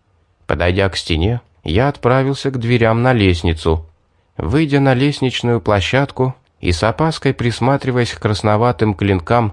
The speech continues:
торчащим из стены и размытым розовым пятнам на полу, подобрал возле них разбившуюся при падении с лестницы лампу. Отодвинувшись с лампой к краю площадки, я её ощупал. Кажется, корпус цел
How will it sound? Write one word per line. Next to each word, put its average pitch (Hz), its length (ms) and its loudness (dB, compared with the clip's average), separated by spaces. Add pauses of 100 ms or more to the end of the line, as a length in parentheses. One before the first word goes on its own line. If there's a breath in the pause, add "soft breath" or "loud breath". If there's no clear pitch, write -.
(100)
торчащим 95 600 0
из 95 240 -4
стены 123 480 -2 (140)
и 92 100 2
размытым 104 560 2
розовым 104 460 2
пятнам 87 440 0
на 82 80 2
полу, 85 440 0 (400)
подобрал 92 500 0
возле 123 400 0
них 139 320 -2
разбившуюся 120 840 -2
при 113 140 -4
падении 120 560 0
с 101 140 -6
лестницы 120 540 -2
лампу. 82 580 0 (440)
Отодвинувшись 95 840 0
с - 100 -8
лампой 95 360 2
к 85 100 -6
краю 90 340 2
площадки, 92 760 -2 (200)
я 85 240 0
её 139 340 -2
ощупал. 87 640 -2 (300)
Кажется, 131 480 -2
корпус 82 480 -2
цел 117 340 0